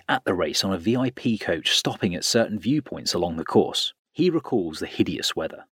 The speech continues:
"It was pretty grim from the start, with the rain absolutely lashing down and the wind building up. It caused mayhem, not helped by the fact that deep section rims were catching the crosswind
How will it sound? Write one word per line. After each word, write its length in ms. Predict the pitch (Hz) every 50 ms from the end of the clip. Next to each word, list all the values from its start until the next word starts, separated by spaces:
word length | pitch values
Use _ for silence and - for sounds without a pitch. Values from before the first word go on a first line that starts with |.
| _ _ _ _ _ _ _ _ -
"It 120 | - 202
was 120 | 190 196
pretty 340 | - - - 156 - - 104
grim 320 | - - 120 127 107 87 80
from 160 | - 95 90
the 60 | 87
start, 420 | - - - 139 117 92 80 -
with 140 | - 104 95
the 80 | - 110
rain 280 | 101 123 123 113 104 104 - -
absolutely 840 | 139 143 - - - - 165 151 147 147 147 131 - 80 87 87
lashing 480 | 85 90 98 113 110 - - - 92 85
down 300 | 78 80 73 71 71 - _ _ _ _ -
and 100 | 113 113
the 80 | 113 113
wind 420 | 107 123 165 147 92 80 80 - _ -
building 360 | 131 117 101 87 82 87 101
up. 220 | 101 - - - - _ _ _ _ _ _ _ _ -
It 160 | 151 - -
caused 340 | - - 147 143 139 127 -
mayhem, 600 | 113 104 107 117 113 107 - - - 71 69 - _ _ _ _ _ _ _ _ -
not 300 | 120 135 170 - - -
helped 340 | - 156 110 - - -
by 140 | - 104 98
the 60 | 87 -
fact 280 | - - 87 80 - -
that 200 | 101 - - _
deep 220 | - 160 170 - -
section 440 | - - - - - - 113 113
rims 340 | 117 120 104 87 85 85 -
were 60 | 110
catching 440 | - - - - - - - 139 139
the 80 | 127 -
crosswind 560 | - - 147 135 - - - 90 80 80 78